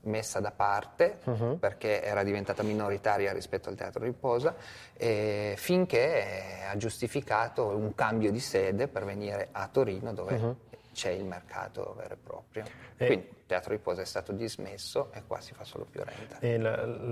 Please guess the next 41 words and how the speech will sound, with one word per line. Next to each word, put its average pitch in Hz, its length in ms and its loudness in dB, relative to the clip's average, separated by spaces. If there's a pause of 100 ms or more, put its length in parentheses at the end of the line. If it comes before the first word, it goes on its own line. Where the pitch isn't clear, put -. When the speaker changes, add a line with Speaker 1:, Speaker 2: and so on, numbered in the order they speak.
(100)
Speaker 2:
la 117 140 2
festa 135 320 2
di 131 60 6
inaugurazione 131 520 4
risale 117 360 4
a - 20 -4
qualche 120 320 0
mese 110 220 4
fa? 110 280 0 (120)
Speaker 1:
Eh, - 80 2
a 131 80 4
gennaio, 127 480 -2 (140)
Speaker 2:
A 117 100 2
gennaio. 110 240 2
Speaker 1:
metà 127 100 6
gennaio. 120 400 -2 (840)
Speaker 2:
E, 117 360 4
Speaker 1:
Bella 139 180 8
Speaker 2:
mm, - 40 -2
Speaker 1:
festa. 113 400 -2 (160)
Speaker 2:
eh, 127 280 2
lo 113 60 0
so, 110 320 0
mi 117 160 0
sa 113 140 0
che 107 100 2
dovevo 117 220 4
venirci 113 460 2
Speaker 1:
Eh, 120 40 4
Speaker 2:
e 104 320 -2
non 101 140 0
sono 101 80 -4
Speaker 1:
per-, 95 100 0
Speaker 2:
riuscito. 104 400 -2
Speaker 1:
morti, 107 480 0
feriti, 110 400 -2
dispersi. 214 680 0
Speaker 2:
<laughs> - 420 -2 (640)
E 135 320 2
praticamente 156 380 4
sei 127 320 2